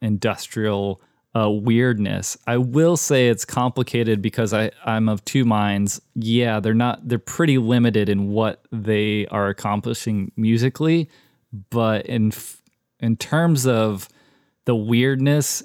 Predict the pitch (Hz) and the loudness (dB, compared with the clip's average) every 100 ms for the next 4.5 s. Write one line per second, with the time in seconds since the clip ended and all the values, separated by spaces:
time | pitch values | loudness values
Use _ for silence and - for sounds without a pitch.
0 | - 113 107 - 101 - - 123 123 123 | 0 2 2 0 -4 -4 -4 2 2 2
1 | 117 98 - 101 95 98 98 - _ _ | 2 0 -2 -2 0 0 -2 -4 _ _
2 | _ _ _ - 104 101 95 98 - - | _ _ _ -2 0 2 0 -4 -12 -20
3 | _ _ 127 120 110 123 117 - 123 - | _ _ -4 -2 -2 0 -2 -2 -6 -2
4 | 117 110 104 110 101 | 0 0 -2 -4 -8